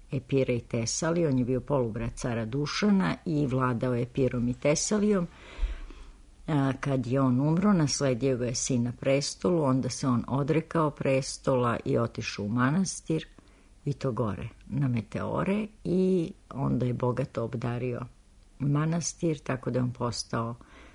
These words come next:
glavni manastir na meteorima i eto tako čuva uspomenu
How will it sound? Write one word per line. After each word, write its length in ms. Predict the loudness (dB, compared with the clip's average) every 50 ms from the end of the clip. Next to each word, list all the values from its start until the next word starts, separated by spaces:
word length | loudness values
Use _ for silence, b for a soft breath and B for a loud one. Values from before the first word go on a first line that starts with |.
| B B B B
glavni 580 | -6 -4 0 0 2 2 2 2 0 0 0 0
manastir 640 | 0 -2 -2 -4 -4 -6 -8 -10 -8 -8 -6 -4 -2
na 100 | -2 -2
meteorima 800 | -2 -2 -4 -4 -4 -2 -2 -2 -2 -2 -2 -2 0 -2 -4 -6 -8 -14 -20 -20 -20 -20 -20 -20 -20 -20 -20 -20 _ _ _ _ -12 -4
i 140 | 0 0 0
eto 220 | 0 -2 -4 -8
tako 360 | -8 -6 -6 -8 -8 -8 -12 -10
čuva 580 | -12 -6 -4 -2 -2 0 0 0 0 0 -4 -8 -14 -20 -20 B B B B B B B B B B B B B B -2
uspomenu 800 | 2 2 2 2 -2 -6 -2 0 2 4 6 4 4 4 0